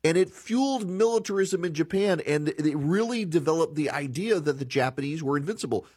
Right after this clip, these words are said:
The Japanese were completely convinced of their invincibility, which allowed them to attack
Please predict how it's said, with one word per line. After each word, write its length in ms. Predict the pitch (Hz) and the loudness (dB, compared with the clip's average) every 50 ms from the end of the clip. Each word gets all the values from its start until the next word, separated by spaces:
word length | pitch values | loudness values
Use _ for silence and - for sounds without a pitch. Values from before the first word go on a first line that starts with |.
| _ - | _ -4
The 80 | 110 127 | -4 -4
Japanese 720 | 127 123 113 139 165 175 190 190 - 180 180 185 180 160 | -2 -2 0 2 4 4 2 2 0 -2 -2 -2 0 2
were 160 | 135 147 151 | 2 0 0
completely 720 | 147 - - 160 135 - - 170 190 220 214 156 196 202 | 0 -2 -2 -2 -2 -2 -2 0 0 0 -2 -4 -6 -6
convinced 560 | 175 - 190 180 143 123 143 151 143 - - | -2 0 0 2 2 2 -2 -2 -2 -4 -4
of 160 | 143 131 113 113 | -4 -4 -2 0
their 200 | 143 151 160 160 | 0 0 0 0
invincibility, 800 | 151 131 135 147 143 - 147 143 185 226 226 185 135 135 139 - - - _ _ | -2 -2 -4 -4 -4 -6 -4 0 2 2 4 4 2 0 -2 -4 -10 -20 _ _
which 240 | - 123 147 143 - | -2 0 0 0 2
allowed 680 | 175 160 147 143 143 147 156 170 214 240 247 240 202 | 2 2 2 2 2 2 4 4 4 4 2 2 0
them 420 | 202 247 254 262 269 269 277 269 240 | -2 0 0 0 0 -2 -8 -10 -8
to 200 | - 175 147 135 | -4 0 0 0
attack 600 | 123 127 - - 170 165 185 202 - - - | 0 0 -2 -4 -2 0 0 0 -2 -6 -20